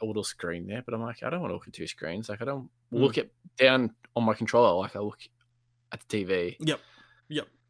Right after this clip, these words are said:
Speaker 1: So,
Speaker 2: And that's why I
Speaker 1: um,
Speaker 2: thought the touchpad was cool, because you don't need to look at it. Like, you
Speaker 1: <clears throat>
Speaker 2: know where
Speaker 1: No.
Speaker 2: you're
Speaker 1: Yeah.
Speaker 2: There was some cool ways of, of using it, but, um, yeah, I, I actually, I wouldn't have been surprised if they went,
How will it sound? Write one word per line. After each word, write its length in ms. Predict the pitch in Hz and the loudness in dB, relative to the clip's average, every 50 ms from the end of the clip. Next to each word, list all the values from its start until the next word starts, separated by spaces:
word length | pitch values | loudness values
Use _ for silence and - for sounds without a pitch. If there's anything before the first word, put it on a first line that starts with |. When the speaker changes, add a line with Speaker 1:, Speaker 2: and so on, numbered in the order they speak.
| _ _ | _ _
Speaker 1:
So, 360 | - - 117 104 98 98 95 85 - | -6 -2 0 2 2 2 0 2 2
Speaker 2:
And 80 | 143 156 | 4 4
that's 160 | 208 202 196 | 4 4 6
why 100 | 196 175 | 8 8
I 20 | |
Speaker 1:
um, 60 | 151 - | 8 8
Speaker 2:
thought 160 | 170 151 123 | 4 2 2
the 80 | 127 | 0
touchpad 380 | - - 135 - - - 120 110 | -4 -4 -6 -6 -4 -4 -4 -4
was 140 | 107 104 - | -4 -6 -6
cool, 380 | - - - 190 156 107 104 101 | -4 -2 -2 -2 -2 -4 -8 -8
because 320 | 104 117 110 - 113 104 | -8 -8 -6 -6 -8 -8
you 60 | 113 | -6
don't 160 | 120 127 110 107 | -6 -4 -2 -2
need 180 | 123 143 - | -4 -4 -2
to 80 | - 117 | -4 -4
look 160 | 104 101 - | -4 -6 -6
at 80 | 101 95 | -8 -10
it. 100 | - - | -8 -6
Like, 220 | 101 - - - | -6 -6 0 2
you 100 | 190 202 | 4 4
Speaker 1:
<clears throat> 0 | |
Speaker 2:
know 260 | 165 131 120 117 110 107 | 6 4 4 2 0 -2
where 160 | 104 190 156 | 2 6 8
Speaker 1:
No. 200 | 151 143 120 101 | 8 8 8 6
Speaker 2:
you're 200 | 92 98 98 - _ _ _ _ _ _ _ _ _ _ _ _ _ _ _ _ _ _ _ _ - 117 110 | 4 -2 -8 -14 _ _ _ _ _ _ _ _ _ _ _ _ _ _ _ _ _ _ _ _ -2 0 2
Speaker 1:
Yeah. 280 | 110 110 107 95 - - - | 4 4 4 2 0 -4 -8
Speaker 2:
There 80 | - 139 | -6 -6
was 120 | 185 175 - | -4 -6 -6
some 180 | - 110 98 - | -8 -10 -14 -14
cool 200 | - - 110 101 | -14 -12 -12 -10
ways 280 | 101 101 101 101 101 107 | -10 -8 -8 -8 -10 -12
of, 240 | 98 98 - - - | -14 -16 -18 -20 -16
of 200 | - 110 104 107 | -16 -16 -14 -12
using 360 | 104 107 107 104 107 110 107 | -12 -10 -10 -10 -10 -10 -10
it, 220 | 107 107 107 107 107 | -10 -12 -12 -10 -8
but, 280 | 113 104 104 104 - - - - 90 | -8 -8 -8 -8 -10 -16 -20 -18 -14
um, 540 | 113 110 107 104 101 101 101 101 101 104 101 - _ _ - - - | -12 -10 -10 -10 -10 -12 -12 -14 -16 -18 -20 -20 _ _ -20 -18 -16
yeah, 400 | 113 104 104 101 101 101 101 98 - | -14 -12 -10 -10 -10 -10 -10 -6 -4
I, 260 | 123 123 123 131 131 | -2 0 2 2 2
I 40 | 135 | 2
actually, 400 | - - - 170 175 160 131 - _ _ _ _ _ _ _ - | 0 -2 -4 -2 -2 -4 -4 -8 _ _ _ _ _ _ _ -4
I 100 | 117 113 | -4 -2
wouldn't 280 | 110 113 127 123 127 131 | -2 -2 -4 -4 -4 -4
have 100 | 123 120 | -4 -4
been 140 | 127 123 117 | -4 -4 -4
surprised 520 | - 113 - - - 92 92 101 104 107 | -6 -8 -10 -10 -12 -10 -8 -8 -8 -8
if 100 | 110 - - | -10 -10 -8
they 120 | 107 98 | -8 -8
went, 360 | 95 95 98 101 98 95 - | -6 -8 -8 -10 -10 -12 -14